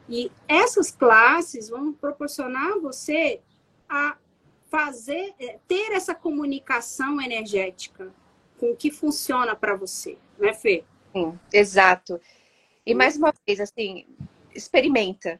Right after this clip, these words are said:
Speaker 2: né? Eu sempre falo, experimenta antes de você cair na confusão se é pra você ou não é. Porque, por exemplo, tem muitas coisas do Access, e isso é uma das coisas que eu gosto muito, que me fez escolher essa técnica. Eles não são aqueles, "Eu sou o dono da verdade." Se o que eu tô falando é muita besteira pra você,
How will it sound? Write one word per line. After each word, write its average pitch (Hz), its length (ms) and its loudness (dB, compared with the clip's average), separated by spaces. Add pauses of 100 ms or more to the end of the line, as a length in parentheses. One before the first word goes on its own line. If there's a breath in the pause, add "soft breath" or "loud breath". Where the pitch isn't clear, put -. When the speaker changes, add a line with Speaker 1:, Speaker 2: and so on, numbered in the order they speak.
(300)
Speaker 2:
né? 202 200 2
Eu 202 60 -2
sempre 240 260 -12
falo, 196 220 -6
experimenta 247 680 -4
antes 226 200 -4
de 220 60 -14
você 226 220 -12
cair 220 240 0
na 269 100 -2
confusão 220 420 -6
se 226 220 -4
é 214 120 6
pra 226 160 -2
você 208 220 -6
ou 214 60 -2
não 226 180 -2
é. 170 180 0 (640 soft breath)
Porque, 254 220 2
por 247 160 4
exemplo, 220 400 -2
tem 262 120 -6
muitas 427 280 -6
coisas 294 340 -6
do 226 140 -2
Access, 233 540 -2
e 262 160 -4
isso 370 120 -2
é 381 40 -4
uma 311 100 -2
das 285 120 -6
coisas 262 160 -6
que - 80 -6
eu 226 60 -6
gosto 247 340 0
muito, 262 200 -6
que 254 100 -10
me 269 100 -4
fez 254 260 -2
escolher - 240 -6
essa 214 160 -6
técnica. 208 360 -6
Eles 233 140 -10
não 262 100 -6
são 269 180 -2
aqueles, 226 280 0
"Eu - 60 -12
sou 240 120 0
o - 20 0
dono 220 260 0
da 202 100 4
verdade." 180 560 2 (420 soft breath)
Se - 160 2
o 392 40 6
que 415 80 0
eu 427 40 2
tô 440 100 2
falando 254 260 4
é 233 60 0
muita 262 260 0
besteira 247 340 0
pra 214 140 -2
você, 330 440 0